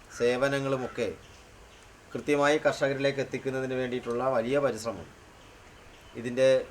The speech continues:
പ്രസിഡൻറ്റും സെക്രട്ടറിയും എന്ന തരത്തിൽ പ്രിയങ്കരനായ എം ഡിയും ഉദയപാണനും നന്നായി ഇടപെടാൻ കഴിഞ്ഞിട്ടുണ്ട് എന്ന് തന്നെയാണ് ഞങ്ങളെപ്പോലുള്ള ആൾക്കാർ പുറത്തു നിന്ന് വിലയിരുത്തുന്ന,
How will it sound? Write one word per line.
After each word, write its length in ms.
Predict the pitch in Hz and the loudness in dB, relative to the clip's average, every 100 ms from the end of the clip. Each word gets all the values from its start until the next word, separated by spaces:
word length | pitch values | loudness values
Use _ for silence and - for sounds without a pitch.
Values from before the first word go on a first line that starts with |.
| - | -8
പ്രസിഡൻറ്റും 500 | 120 123 127 123 131 127 | -8 -6 -6 -6 -8 -8
സെക്രട്ടറിയും 540 | 113 123 113 123 127 120 | -6 -8 -6 -6 -6 -6
എന്ന 100 | 117 | -4
തരത്തിൽ 280 | 113 113 120 123 - - - - - - - - - - - | -4 -4 -8 -10 -20 -20 -20 -20 -20 -20 -20 -20 -20 -20 -12
പ്രിയങ്കരനായ 560 | 117 123 120 120 120 120 | -8 -4 -2 -2 0 -2
എം 60 | 113 | -4
ഡിയും 180 | 120 123 117 | -4 -4 -2
ഉദയപാണനും 580 | 113 113 113 113 113 110 - - - - - 110 - - - - 113 | -4 -2 -6 -6 -8 -12 -16 -20 -20 -20 -14 -14 -14 -18 -18 -10 -8
നന്നായി 520 | 120 131 143 143 147 135 - - - - - - 120 | -6 0 2 2 0 -4 -14 -20 -20 -20 -20 -14 -4
ഇടപെടാൻ 420 | 113 135 147 151 156 | 0 2 6 6 6
കഴിഞ്ഞിട്ടുണ്ട് 440 | 143 135 123 127 127 | 2 2 -4 -4 -2
എന്ന് 120 | 123 120 | -2 -2
തന്നെയാണ് 440 | 120 117 110 113 123 - - - - - - - - - 113 | -2 -2 -2 -4 -10 -16 -20 -20 -20 -20 -20 -20 -20 -8 -4
ഞങ്ങളെപ്പോലുള്ള 560 | 123 135 131 135 135 | -2 -2 0 0 2
ആൾക്കാർ 220 | 127 131 123 | 2 0 -2
പുറത്തു 260 | 120 120 131 127 | 0 0 2 0
നിന്ന് 220 | 127 135 120 - - - - 110 | 0 -2 -6 -10 -20 -20 -16 -6
വിലയിരുത്തുന്ന, 580 | 117 127 139 139 143 | -2 0 -2 -4 -4